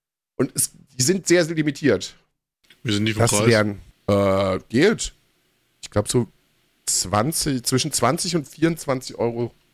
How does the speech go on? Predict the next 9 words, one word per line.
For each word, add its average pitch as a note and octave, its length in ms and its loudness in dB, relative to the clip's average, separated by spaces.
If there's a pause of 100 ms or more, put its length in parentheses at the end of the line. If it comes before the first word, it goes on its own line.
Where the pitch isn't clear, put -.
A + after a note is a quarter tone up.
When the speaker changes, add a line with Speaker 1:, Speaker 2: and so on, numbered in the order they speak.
(100)
Speaker 1:
glaub F#2+ 220 0
ich. - 280 -6 (420)
Speaker 2:
Mhm, A#2+ 400 -2
siebenundzwanzig. G2+ 720 -4 (640)
Speaker 1:
Siebenundzwanzig, F#2 680 -6
ja, G2+ 100 2
aber C#3+ 160 0
ich, - 260 -8
also A#2 260 0